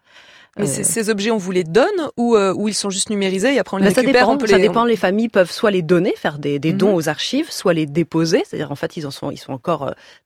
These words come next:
Speaker 2: ils détiennent les objets,
Speaker 1: Mhm.
Speaker 2: mais ils les laissent à disposition, soit les faire numériser. Donc, vous pouvez aussi repartir avec vos objets si vous n'y y tenez trop.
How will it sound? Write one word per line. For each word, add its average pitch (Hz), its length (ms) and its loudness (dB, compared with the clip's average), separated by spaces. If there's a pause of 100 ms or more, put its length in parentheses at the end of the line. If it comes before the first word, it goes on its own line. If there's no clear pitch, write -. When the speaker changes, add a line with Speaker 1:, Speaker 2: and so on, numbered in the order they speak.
(160)
Speaker 2:
ils 127 200 -6
détiennent 180 380 2
les 156 160 0
objets, 156 240 -2
Speaker 1:
Mhm. 190 80 -2
Speaker 2:
mais 143 60 -2
ils 135 180 -6
les 135 100 -2
laissent 170 240 0
à 156 60 -8
disposition, 143 580 -6
soit 226 180 -2
les 202 100 0
faire 196 180 -4
numériser. 180 500 -4 (420)
Donc, 131 80 -12
vous - 60 -14
pouvez 160 140 2
aussi 233 440 2
repartir 160 600 -2
avec 165 160 -2
vos 156 200 -2
objets 151 240 -4
si - 180 -14
vous 139 140 -12
n'y 147 100 -4
y 156 160 -8
tenez 156 240 -4
trop. - 200 -12